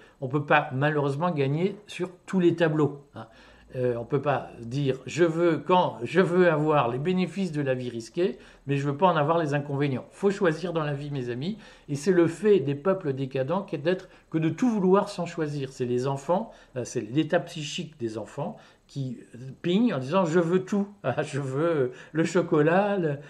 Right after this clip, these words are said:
la cr-, la crème chantilly sur les fraises, le McDonald's, le truc. » Tu peux pas tout avoir. Voilà. Eh bien, il faut dire aux Français, « Vous pouvez pas tout avoir si vous voulez une vie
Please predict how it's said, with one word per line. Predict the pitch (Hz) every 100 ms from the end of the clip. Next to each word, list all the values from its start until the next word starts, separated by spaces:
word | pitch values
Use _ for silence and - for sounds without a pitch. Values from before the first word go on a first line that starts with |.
| -
la | 147 139
cr-, | - - -
la | 147
crème | - 147
chantilly | 147 147 - 143 139
sur | 131
les | 110 123
fraises, | - 175 196 160 123 120 - - -
le | 139
McDonald's, | 139 131 127 131 147 185 143
le |
truc. » | 123 147 110 110 139 147
Tu | 143
peux | 147
pas | 180
tout | 226 202
avoir. | 180 151 131 117 -
Voilà. | 120 113 - - -
Eh | 123
bien, | 143
il | 143
faut | - 127
dire | 151
aux | 175
Français, « | 135 151
Vous | 202
pouvez | -
pas | - 160
tout | 170 180
avoir | 117 110 147
si | - 147
vous | 127
voulez | 117 123 135 -
une | 120 113
vie | 123 131